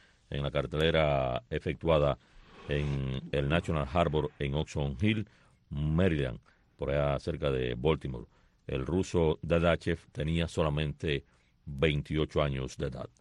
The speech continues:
Eh, tanto Donatas Janusevius, entrenador de fuerza y acondicionamiento de Dadachev, que había estado con él en el centro hospitalario Prince George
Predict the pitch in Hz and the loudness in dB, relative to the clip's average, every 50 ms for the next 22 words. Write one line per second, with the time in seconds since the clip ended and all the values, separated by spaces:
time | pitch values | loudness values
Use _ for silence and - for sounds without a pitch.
0 | _ _ _ _ _ _ _ _ _ - 67 67 67 67 67 - - 92 98 98 | _ _ _ _ _ _ _ _ _ -2 0 2 2 2 2 4 4 4 4 2
1 | - - 104 95 90 87 87 85 82 80 - - - 80 82 87 98 104 - - | 2 2 4 6 6 6 6 6 4 2 0 0 0 0 2 2 2 2 4 4
2 | 123 127 120 - - _ _ _ _ _ _ _ - - 71 82 82 80 78 - | 4 4 2 -2 -8 _ _ _ _ _ _ _ -12 -4 -2 0 0 0 0 2
3 | - 98 98 101 117 120 135 139 - - - _ _ _ _ - 62 64 60 - | 2 2 2 4 2 0 -2 -2 -4 -8 -18 _ _ _ _ -10 -10 -8 -2 0
4 | - 67 67 69 78 85 82 78 - - 92 87 85 - - 85 80 80 78 85 | 0 2 2 2 0 0 0 0 0 0 0 0 0 2 2 2 2 2 2 0
5 | 82 80 - 87 82 80 85 87 85 82 - 85 80 85 90 90 92 95 95 92 | -2 -2 -2 -2 0 0 0 0 0 0 0 0 2 2 4 4 4 4 4 4
6 | - 113 110 - - _ _ _ _ _ _ _ _ - - 71 71 73 82 78 | 2 0 -2 -2 -4 _ _ _ _ _ _ _ _ -4 -2 0 0 2 0 0
7 | - - 82 82 80 80 - 78 78 78 80 76 73 - - - 73 69 67 64 | 2 2 2 2 2 0 0 0 0 2 0 0 -2 -4 -6 -6 -4 -4 -4 -4
8 | - 87 80 78 80 82 - - 71 80 78 80 80 78 78 76 71 69 69 65 | -2 -2 -2 -2 -2 -4 -4 -2 -2 0 2 2 2 2 2 2 2 2 0 -2
9 | - - 80 80 80 78 - - 78 73 78 82 82 87 - - | -2 -2 -2 -2 -2 -2 -4 -4 -2 2 2 2 2 2 0 -6